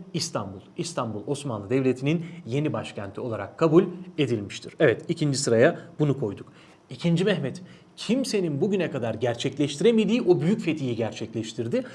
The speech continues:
O zaman ona bir şey yapmak lazımdı. Yani bir övmek lazımdı değil mi ikinci Mehmet'i? İkinci Mehmet'e fetheden anlamına gelen Fatih unvanı verilmiştir. Türk tarihi açısından üçüncü sonucumuz. Devam edelim. Osmanlı Devleti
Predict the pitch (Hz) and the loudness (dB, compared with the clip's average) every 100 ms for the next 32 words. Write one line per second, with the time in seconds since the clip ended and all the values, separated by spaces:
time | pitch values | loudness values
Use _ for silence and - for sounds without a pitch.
0 | - - 165 165 185 131 113 139 131 117 | -18 -2 2 4 4 2 0 -4 -4 -6
1 | - 135 - 185 180 180 143 117 117 98 | -2 0 0 0 -4 0 0 0 -4 -2
2 | 127 160 120 - 123 110 190 185 156 117 | 2 2 0 -4 -4 2 2 2 0 -2
3 | 107 107 254 262 147 135 110 107 107 107 | -4 0 0 0 -2 -4 -6 -6 -6 -6
4 | 240 247 - - 160 151 123 120 110 113 | -6 -8 -14 -10 -6 -4 -4 -4 -4 -2
5 | 196 208 - - - 190 156 117 110 139 | -2 -2 -6 -20 -6 -4 -4 -4 -6 -6
6 | 120 107 104 104 135 147 185 - - - | -6 -6 -8 -4 0 0 0 -4 -16 0
7 | 156 139 - 113 139 113 104 101 104 120 | 4 4 2 -6 -6 -2 -2 0 0 2
8 | 113 113 - 202 208 - - 185 180 135 | 0 -2 4 4 4 -10 -2 0 4 4
9 | 107 107 156 143 - 139 127 180 - - | 4 2 2 0 -2 0 2 2 0 -8
10 | - 175 139 110 143 208 - - 135 110 | -4 -2 -2 0 2 2 -2 -2 0 0
11 | 104 101 - - - - 151 226 196 113 | -6 -12 -16 -20 -4 8 10 10 8 4
12 | 101 - - - - 196 269 285 175 120 | -2 -6 -16 2 8 8 10 8 8 2
13 | 107 101 98 | 0 -4 -8